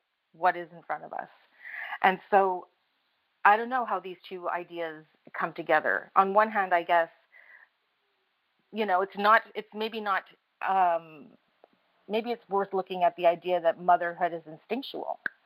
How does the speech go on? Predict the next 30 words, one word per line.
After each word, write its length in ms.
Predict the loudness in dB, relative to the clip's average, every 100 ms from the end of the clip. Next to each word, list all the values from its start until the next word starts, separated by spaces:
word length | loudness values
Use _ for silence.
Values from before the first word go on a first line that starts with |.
| _ -20 -20 -20 -18 -2
you 100 | 2
know, 220 | 2 -2 _ _ _
because 260 | -4 -2 -2
it, 140 | 0
I 120 | 2 2
don't 140 | 0
know 100 | -4
if 80 | -6
it 80 | 0
is. 240 | 0 0
I 60 | -10
mean, 160 | -8 -10
in 80 |
fact, 280 | 0 2 2
I, 100 | -4 -4
I 80 | 0
argue 300 | 0 -2 -8
that 100 | -8
maybe 200 | -10 -16
it's 180 | -16 -6
not 220 | 0 0 0
for 120 | -4
all 100 | -2
people. 420 | -6 -8 -10 -12 _ _ -12
Motherhood 400 | -6 -4 -4 -6
is 100 | -6
not 180 | 0 0
necessarily 540 | 0 -8 -2 0 0 -4
an 80 | -4
instinct 500 | -4 -4 -6 -6